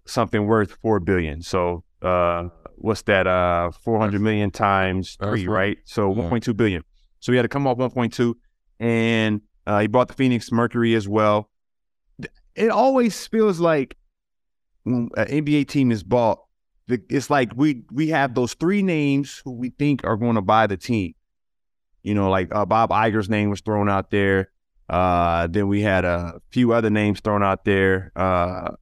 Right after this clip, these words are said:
Speaker 1: uh, who else was thrown out there? Like, we had some high net worth individuals who we thought name was gonna come out of the bucket.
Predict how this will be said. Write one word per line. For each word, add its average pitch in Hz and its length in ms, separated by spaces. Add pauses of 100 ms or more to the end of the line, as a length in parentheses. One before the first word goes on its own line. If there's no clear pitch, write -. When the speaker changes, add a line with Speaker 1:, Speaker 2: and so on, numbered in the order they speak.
(200)
Speaker 1:
uh, 110 180
who 143 200
else 123 140
was 95 100
thrown 104 220
out 92 160
there? 85 280 (600)
Like, 123 100
we 156 80
had 165 140
some 131 120
high 147 460
net 131 260
worth 127 280
individuals 110 880 (420)
who 117 200
we 110 180 (180)
thought 113 240
name 113 320
was 101 140
gonna 98 240
come 104 180
out 92 120
of 92 60
the 90 60
bucket. 107 380